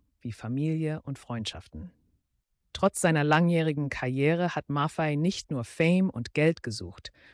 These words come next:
sondern vor allem den Wert und die Bedeutung von persönlicher Zufriedenheit und Lebensqualität. In der Musikbranche, die oft vom Exzess und der Zurschaustellung geprägt ist, ist Maffay eine Ausnahme. Der Musiker blieb fest auf dem Boden,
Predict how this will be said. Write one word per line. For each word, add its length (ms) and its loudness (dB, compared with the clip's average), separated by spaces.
sondern 300 0
vor 160 0
allem 280 6
den 240 0
Wert 520 4
und 160 -6
die 80 -4
Bedeutung 600 0
von 220 -6
persönlicher 640 -2
Zufriedenheit 920 -6
und 180 -10
Lebensqualität. 960 -10
In 120 -2
der 100 0
Musikbranche, 1000 0
die 180 -8
oft 240 -4
vom 160 -6
Exzess 640 -2
und 160 -6
der 120 -8
Zurschaustellung 840 -2
geprägt 440 -4
ist, 380 -8
ist 220 -12
Maffay 400 -2
eine 300 -4
Ausnahme. 640 -8
Der 100 -4
Musiker 460 2
blieb 260 -4
fest 540 -2
auf 160 -8
dem 220 -4
Boden, 500 -2